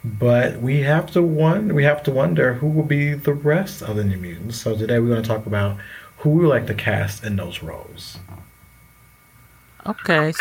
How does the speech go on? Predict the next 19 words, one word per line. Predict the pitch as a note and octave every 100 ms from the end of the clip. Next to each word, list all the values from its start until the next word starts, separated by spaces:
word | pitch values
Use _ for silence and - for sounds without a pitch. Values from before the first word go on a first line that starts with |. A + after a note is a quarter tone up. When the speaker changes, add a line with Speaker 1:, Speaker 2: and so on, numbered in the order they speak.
| D#3
Speaker 2:
so | C#3+ C#3 C#3 C#3 C3 C#3 C#3 - _ _ _ _ _ C3+ C3 - - _ _ _ _ _ _ - _
where | - B2+ C#3 C#3+
should | - C#3
we | B2
start | - A#2+ G#2+
first? | - G#2+ G2+ - - _ _ _ _ _ -
Speaker 1:
Mm, | F#3 F#3 F#3 F3+ -
let's | F#3 G#3
start | G3+ F3+
with | D#3+ B2
Danny, | A#2 G#2 F2+ F#2 G2+ - - -
Danny | A2+ A2+
Moonstar. | G#2+ G2+ G2 G2 - - - - - - - - - - - - - -
Speaker 2:
Okay, | E3 - B2 D3 _ - _ _ _ _ _
so | - D#3 C#3 C3+ - -
I | D#3+ G#3 A#3+ C4
had | G3+ E3+ C#3+ C#3 C3 B2+ B2+ _ _ _ _ _ _ _ _ - - - _ _ _ _ _ _ C#3+
Marissa | D3 E3 - G3+
Quinn | - D#3 D#3+ E3+